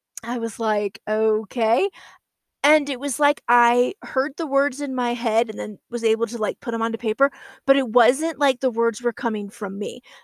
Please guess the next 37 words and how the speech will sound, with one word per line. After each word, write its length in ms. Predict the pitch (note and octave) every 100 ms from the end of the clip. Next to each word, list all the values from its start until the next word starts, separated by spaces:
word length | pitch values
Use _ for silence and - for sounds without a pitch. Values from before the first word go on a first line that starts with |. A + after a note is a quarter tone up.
| _
And 400 | B3 B3 A3 A3 -
to 140 | -
prove 340 | A3+ F4+ G#4+ D4+
that 120 | G#3
it 100 | F#3+
really 200 | A3 G3+
wasn't 360 | F#3 G#3+ G3+ E3
from 200 | G#3 F3
me, 180 | E3+ A#3
and 140 | A3+
you 100 | A3
can 320 | - A#3 A3+
believe 320 | A3 A3 B3
this 240 | A#3 B3+ -
if 240 | A3+ -
you 80 | A#3
want 240 | G#3 G#3
to 180 | - A3
or 80 | G#3
not, 460 | G#3+ G#3 G#3+ - C#4
I 140 | - G#3+
don't 220 | A3 -
really 220 | A3 A3
care, 340 | - G#3+ G#3+
I 140 | - G#3+
know 180 | G#3 G#3
it's 160 | -
true, 340 | - F4+ G4 F#4+ _ - - - _
was 800 | A#3+ A3 C4+ C4 C4+ C4 - - _ _ _ _
the 100 | B3+
fact 340 | B3+ C4+ A#3+ -
that 200 | B3+ -
when 560 | G#3+ A#3 A#3 A#3 A#3 A#3+ -
I 140 | G#3+
suddenly 380 | A3+ A#3+ G#3+ G#3
stopped 460 | - - C#4 C#4 A#3+
writing, 460 | G#3+ G3+ G3+ B3